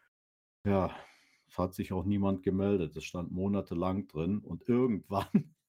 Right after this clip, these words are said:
<laughs> nachdem ich halt Wolfgang kennengelernt hatte, sagte er, "Soll ich jetzt mal auf den Knopf draufdrücken?" <laughs> Ich sag, "Dann drück mal drauf, mal gucken, was passiert."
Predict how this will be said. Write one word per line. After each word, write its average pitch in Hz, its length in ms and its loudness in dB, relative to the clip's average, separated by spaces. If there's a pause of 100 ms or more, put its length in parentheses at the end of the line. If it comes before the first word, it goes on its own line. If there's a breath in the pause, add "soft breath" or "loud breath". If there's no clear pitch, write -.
<laughs> 185 180 -6 (420 loud breath)
nachdem 123 380 -4
ich 120 160 -4
halt 113 200 0
Wolfgang 117 420 0
kennengelernt 104 640 -2
hatte, 113 240 -4
sagte 117 260 -4
er, 101 40 -2
"Soll 117 180 0
ich 120 60 -10
jetzt 127 180 -8
mal 117 80 -2
auf 117 120 -2
den 110 140 -4
Knopf 135 300 -2
draufdrücken?" 92 800 -4 (640)
<laughs> - 0 -
Ich 175 180 2
sag, 123 180 -4
"Dann 95 140 -6
drück 101 240 -6
mal 101 120 -6
drauf, 98 300 -4
mal 143 120 -6
gucken, - 340 -6
was - 200 -6
passiert." 143 580 -4